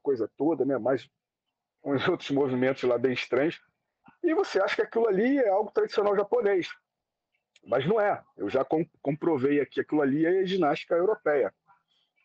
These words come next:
Então, pra você ver, né, cara, como essas tradições europeias, elas foram se fundindo, né, a sistemas, é, é, locais. Você tem isso no,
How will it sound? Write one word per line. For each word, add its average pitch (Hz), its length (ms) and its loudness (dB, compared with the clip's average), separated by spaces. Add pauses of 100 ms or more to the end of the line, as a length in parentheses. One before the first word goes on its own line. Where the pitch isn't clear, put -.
(160)
Então, 175 180 -2
pra 220 140 0
você 240 280 0
ver, 269 240 0
né, 233 140 0
cara, 120 260 0
como 180 200 0
essas 190 200 -2
tradições 156 480 0
europeias, 147 720 0 (380)
elas 143 200 0
foram 220 340 0
se - 160 -2
fundindo, 165 640 0 (880)
né, 135 140 0
a 127 80 0
sistemas, 139 880 -2 (120)
é, 95 260 -4
é, 98 80 2
locais. 127 600 0
Você - 240 -6
tem 135 160 0
isso 139 180 -6
no, 110 200 -4